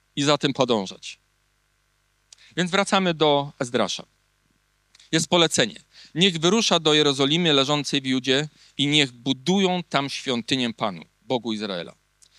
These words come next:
A więc logicznie, słuchajmy, jaki był powód powrotu Judejczyków do ojczyzny? Czy tym powodem było to, żeby się osiedlili?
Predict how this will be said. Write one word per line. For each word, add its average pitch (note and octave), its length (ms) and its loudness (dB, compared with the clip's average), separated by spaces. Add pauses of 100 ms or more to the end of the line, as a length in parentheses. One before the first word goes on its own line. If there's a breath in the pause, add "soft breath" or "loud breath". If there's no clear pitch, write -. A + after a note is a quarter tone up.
(380 soft breath)
A C#3 60 0
więc - 600 -2 (400)
logicznie, D#3 640 -2 (240)
słuchajmy, A2+ 480 -6 (1000)
jaki F3+ 400 0
był C#3 180 -2 (140)
powód F#3+ 440 0
powrotu D#3 680 -2
Judejczyków B2 680 -6
do A#2+ 400 -2
ojczyzny? - 460 -14 (880 loud breath)
Czy F3 120 2
tym F#3+ 140 2
powodem E3+ 420 0
było D3+ 200 2
to, E3 160 -2
żeby C#3+ 200 -4
się - 160 -4
osiedlili? A#2+ 580 -4